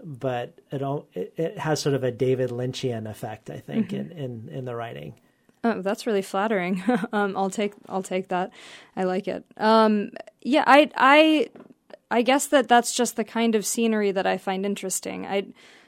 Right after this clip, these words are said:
Speaker 2: wouldn't find it particularly interesting to read about, um, Jane in a normal house that doesn't have, you know, heads all over the walls. And I, I don't know. I, I guess,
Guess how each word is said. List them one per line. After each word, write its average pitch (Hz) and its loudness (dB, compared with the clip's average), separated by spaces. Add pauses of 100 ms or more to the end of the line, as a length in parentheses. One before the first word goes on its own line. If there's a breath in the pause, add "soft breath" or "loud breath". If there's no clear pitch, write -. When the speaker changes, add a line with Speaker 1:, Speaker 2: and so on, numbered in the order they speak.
(120)
Speaker 2:
wouldn't 233 4 (360)
find 214 0
it 202 -4
particularly 202 -2
interesting 190 -6
to 190 -6
read 185 -2
about, 175 -2 (100)
um, 175 -6 (440)
Jane 190 -2
in 175 -6
a 175 -6
normal 175 -6
house 180 -2
that - -8
doesn't 180 -8
have, 175 -6
you 185 -10
know, 165 -10
heads 185 -6
all 175 -2
over 175 -6
the 180 -4
walls. 170 -4
And 175 -12 (500 loud breath)
I, - 2 (1120)
I 226 0
don't 311 4
know. 294 4
I, 202 4
I 214 2
guess, 254 2